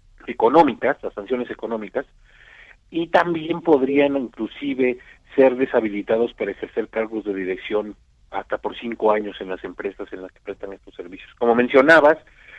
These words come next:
el gas L P es un combustible doméstico utilizado por más de noventa millones de mexicanos. Entonces, este, tenemos datos, por ejemplo, de que las familias con menos recursos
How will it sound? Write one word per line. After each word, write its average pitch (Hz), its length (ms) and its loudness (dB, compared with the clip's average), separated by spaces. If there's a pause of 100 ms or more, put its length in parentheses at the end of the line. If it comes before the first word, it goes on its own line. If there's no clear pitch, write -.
(220)
el 104 160 -4
gas 113 160 2
L 123 160 6
P 117 460 2
es - 160 -8
un 110 220 -6
combustible 110 760 -4
doméstico 110 580 -4
utilizado 104 540 -4
por 98 160 -4
más 101 160 -4
de 117 80 -2
noventa 107 540 -2
millones 98 360 -10
de 95 80 -12
mexicanos. 92 560 -10 (600)
Entonces, 113 320 -6
este, 101 440 -8
tenemos 120 400 -4
datos, 110 300 2
por - 140 -14
ejemplo, 107 260 -8
de 92 120 -6
que - 120 -20
las 90 140 -10
familias 104 400 -8
con 92 180 -8
menos 107 300 -10 (100)
recursos 110 720 -4